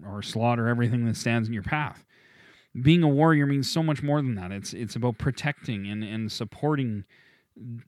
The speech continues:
your entire community and being that person that c-, people can rely on. Um, it means having empathy and having emotions and showing love and kindness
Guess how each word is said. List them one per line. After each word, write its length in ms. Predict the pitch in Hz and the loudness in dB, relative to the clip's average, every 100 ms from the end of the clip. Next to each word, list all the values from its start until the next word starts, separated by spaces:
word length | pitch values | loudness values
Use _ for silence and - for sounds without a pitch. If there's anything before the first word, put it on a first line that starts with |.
| 123 | -2
your 240 | 120 131 | 4 6
entire 340 | 120 127 131 | 6 2 2
community 560 | 113 120 120 135 127 113 | 0 0 2 2 2 0
and 220 | 101 98 | -2 -4
being 240 | 110 139 135 | -2 0 0
that 180 | 120 | 0
person 320 | - 131 120 113 | -2 -4 -2 -6
that 100 | - | -8
c-, 80 | |
people 300 | - 131 123 | -6 -6 -6
can 180 | 110 110 | -8 -4
rely 400 | 104 101 101 123 | -2 -2 0 0
on. 240 | 110 90 85 _ _ _ _ _ - | -2 -4 -10 _ _ _ _ _ -16
Um, 320 | 101 98 95 85 | -10 -8 -8 -8
it 120 | 113 | -4
means 360 | 120 143 160 | -2 0 0
having 480 | 120 127 151 170 117 | -2 -2 0 0 -2
empathy 540 | 110 107 113 - 98 92 | -4 -4 -6 -8 -8 -8
and 100 | 87 | -8
having 380 | - 123 151 | -6 -4 -2
emotions 640 | 156 120 104 90 - 95 92 | 0 0 -2 -6 -8 -8 -8
and 120 | 101 | -8
showing 460 | - 127 165 156 98 | -4 -2 -2 -4 -6
love 340 | 90 78 - _ _ _ _ _ | -8 -12 -18 _ _ _ _ _
and 180 | 101 92 | -10 -8
kindness 720 | - 123 123 117 92 - - | -2 2 2 2 -2 -6 -12